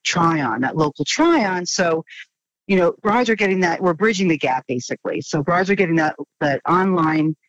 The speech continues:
assortment, which they love, you know, 'cause they're spending seven hundred hours researching online, but then they go offline to make eighty-five percent of their purchases. That's a huge disconnect. So we're bridging that gap. Um,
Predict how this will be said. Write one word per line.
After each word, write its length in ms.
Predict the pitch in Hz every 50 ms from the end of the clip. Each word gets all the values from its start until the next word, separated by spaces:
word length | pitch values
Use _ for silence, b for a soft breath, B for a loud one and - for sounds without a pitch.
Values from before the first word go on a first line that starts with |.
| - _ _ _ _
assortment, 460 | 165 - - - 277 - - 208 196
which 180 | 185 180 - -
they 140 | 202 196 202
love, 440 | 196 196 202 190 175 131 98 95 -
you 140 | - 165 151
know, 80 | 147 151
'cause 160 | - - 160
they're 80 | 202 202
spending 360 | - - - 254 262 247 202
seven 260 | - - 202 180 175
hundred 240 | 185 175 156 143 147
hours 400 | 151 151 156 160 147 139 131 -
researching 540 | 151 147 147 - - 151 135 - - 135 135
online, 600 | 131 123 117 127 156 180 175 151 127 104 - - - B B B B _
but 100 | - 202
then 120 | 254 247
they 100 | 247 233
go 140 | 202 190 175 -
offline 460 | 180 190 190 185 - - 143 139 127
to 100 | - 131
make 160 | 135 127 -
eighty-five 400 | 131 147 139 131 - 135 123 -
percent 280 | - - - - 131 131
of 40 |
their 100 | 120 127 - _
purchases. 580 | - 165 160 - - - - - - - - - _
That's 200 | 175 160 - -
a 80 | 151
huge 260 | 147 151 156 147 - -
disconnect. 540 | 151 143 - - - - 135 113 107 - _ _ - _ _ _ _ _
So 140 | - - 185
we're 100 | 190 180
bridging 380 | 147 170 165 156 160 147 143
that 160 | 131 131 139 -
gap. 340 | - - 139 131 110 - - _ _ _ B B B B B B _ _ _ _ -
Um, 520 | 156 147 143 135 135 135 131 135 139 160